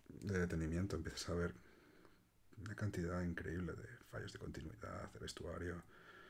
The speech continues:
Eh, es muy famosa la escena, de una escena de desayuno en Pretty Woman, en la cual, eh, Julia Roberts está comiéndose un, un donut, un croissant. En cada plano, cada vez que vuelven al plano,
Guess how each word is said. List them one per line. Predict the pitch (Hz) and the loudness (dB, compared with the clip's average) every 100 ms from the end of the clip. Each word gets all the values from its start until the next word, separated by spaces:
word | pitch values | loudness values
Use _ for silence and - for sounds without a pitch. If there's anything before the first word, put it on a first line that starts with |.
| - - - - 85 | -18 -20 -20 -14 -6
Eh, | 87 95 87 - | -4 -2 -2 -2
es | 90 | 4
muy | 107 | 6
famosa | 113 101 - | 8 6 8
la | 95 | 6
escena, | 92 101 90 90 87 85 82 82 - - - | 6 4 6 8 6 6 2 -2 -8 -20 -6
de | 95 90 | 0 2
una | 92 | 4
escena | - 95 90 | 4 4 6
de | 90 | 6
desayuno | 87 80 85 87 | 6 6 4 2
en | 82 | 2
Pretty | - 92 | 0 2
Woman, | 85 85 80 - - - - - - - | 2 2 0 -4 -14 -16 -14 -12 -10 2
en | 113 | 6
la | 101 | 6
cual, | - 98 95 - - - | 6 6 6 4 -2 -4
eh, | 90 87 87 87 90 87 - - - | 0 2 2 0 -2 -4 -6 -14 2
Julia | 110 98 90 | 8 10 10
Roberts | 95 98 90 - | 10 8 8 6
está | - 90 | 2 4
comiéndose | 90 92 90 87 82 | 6 8 6 6 4
un, | 82 82 82 82 82 87 - - | 4 4 2 0 -2 -4 -10 -4
un | 90 | -2
donut, | 87 95 87 82 87 | 2 4 4 4 2
un | 85 | 2
croissant. | 82 78 95 87 - - - | 4 4 4 4 2 -8 -2
En | 104 | 4
cada | 101 92 90 | 8 8 10
plano, | 113 113 131 - - - | 12 12 8 0 -12 4
cada | 87 92 | 6 6
vez | - | 6
que | |
vuelven | 98 98 92 90 | 4 6 6 4
al | 87 | 4
plano, | 92 95 | 4 4